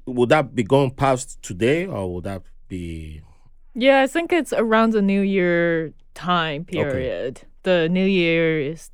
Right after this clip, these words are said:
Speaker 2: celebration, I think it's, like, fifteen days
Speaker 1: Mm-hmm.
Speaker 2: from the first day. Actually, it's from the eve to the fifteenth.
Speaker 1: Oh, wow. Man, I need to go experience that one day. That would be awesome.
Speaker 2: Yeah, a lot of fireworks.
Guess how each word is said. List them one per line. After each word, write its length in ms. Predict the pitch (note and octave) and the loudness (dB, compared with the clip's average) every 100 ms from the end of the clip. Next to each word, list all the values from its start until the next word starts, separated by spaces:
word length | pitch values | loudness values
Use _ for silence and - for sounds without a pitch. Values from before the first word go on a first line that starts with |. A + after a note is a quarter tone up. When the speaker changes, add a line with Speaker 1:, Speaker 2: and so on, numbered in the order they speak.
| - | -20
Speaker 2:
celebration, 960 | - F#3 D#3+ F3+ E3+ D#3 F3+ D#3+ D#3+ | -6 -4 -2 0 -2 -4 -8 -8 -8
I 60 | D3+ | -10
think 260 | - D#3+ | -12 -14
it's, 340 | D#3+ D#3 - - | -14 -16 -20 -16
like, 180 | E3 D#3 | -12 -12
fifteen 400 | - D#3 - D3 | -14 -14 -12 -10
days 480 | F3+ F#3+ B3 B3+ - - | -4 -4 -4 -8 -14 -12
Speaker 1:
Mm-hmm. 300 | G2 A2+ C#3 | -8 -8 -10
Speaker 2:
from 100 | - | -8
the 80 | F3 | -8
first 380 | D#3+ E3+ E3+ - | -6 -6 -6 -6
day. 320 | G#3 A#3 B3+ - | -6 -6 -8 -10
Actually, 220 | D#3+ D#3 | -8 -6
it's 100 | F3 | -8
from 200 | - F#3+ F3+ | -6 -4 -4
the 100 | D#3 | -6
eve 460 | E3+ F3 A#3 A3+ - | -8 -6 -6 -8 -12
to 140 | G3 | -10
the 80 | D#3 | -8
fifteenth. 680 | D#3 D#3 - D#3 A#2 F3 - - | -8 -10 -8 -10 -10 -14 -18 -16
Speaker 1:
Oh, 720 | F#2+ A2 B2 C3 A#2+ F2 D2+ D2 - - - - - - | -6 -4 -2 -2 -4 -8 -10 -16 -20 -20 -20 -20 -20 -20
wow. 340 | - F2+ D2 - - - - - - - _ - - - | -14 -12 -12 -16 -20 -20 -20 -20 -20 -20 _ -20 -20 -20
Man, 140 | D#2 D2+ | -20 -16
I 20 | F#2+ | -14
need 140 | A#2 | -14
to 60 | F#2+ | -14
go 100 | E2+ | -14
experience 560 | D2+ - F2+ E2+ D2 | -14 -12 -8 -8 -8
that 220 | - D2+ D2 | -12 -14 -12
one 200 | D2+ D2 | -12 -10
day. 220 | C#2+ D2+ - - - - - - - - - - - - | -12 -16 -20 -20 -20 -20 -20 -20 -20 -20 -20 -20 -20 -18
That 100 | - | -18
would 80 | E2 | -16
be 100 | C2+ | -16
awesome. 380 | D#2 D#2+ - - | -14 -14 -16 -6
Speaker 2:
Yeah, 240 | G3 G#3+ | 0 2
a 40 | G#3 | 2
lot 180 | F#3+ F#3+ | 2 0
of 80 | |
fireworks. 680 | F#3 F#3 F#3 E3 E3 F3+ - | -4 -4 -4 -4 -8 -12 -18